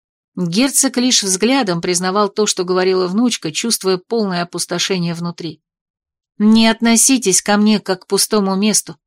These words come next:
Девчонка подняла на него твёрдый взгляд. "Я сильный маг. У меня знания предков воинов.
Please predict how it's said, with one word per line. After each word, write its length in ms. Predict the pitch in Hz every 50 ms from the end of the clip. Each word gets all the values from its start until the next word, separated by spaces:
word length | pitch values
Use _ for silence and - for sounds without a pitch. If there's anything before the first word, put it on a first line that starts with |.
| _ _ _ _ _ _ _ _ _ _ _ _ _
Девчонка 560 | - 175 190 208 - - 311 320 302 262 233 214
подняла 460 | - 214 202 185 196 202 220 240 233
на 80 | 208
него 220 | 196 190 190 185 190
твёрдый 400 | 185 185 196 202 196 180 185 185
взгляд. 480 | 185 - - 180 175 156 143 - _ _ _ _ _ _ _ _ _ _ _ _ _ _ _ _ -
"Я 260 | 214 214 214 214 208
сильный 380 | 208 - 240 226 226 214 220
маг. 300 | 214 202 175 151 - - _ _ _ _ _ _ _ _ _ _
У 80 | 196 202
меня 300 | 202 208 208 220 214 208
знания 460 | - 202 220 240 240 226 202 190 185
предков 540 | - - 220 220 208 - 214 202 - - 214
воинов. 480 | 226 233 226 190 156 147 147 - -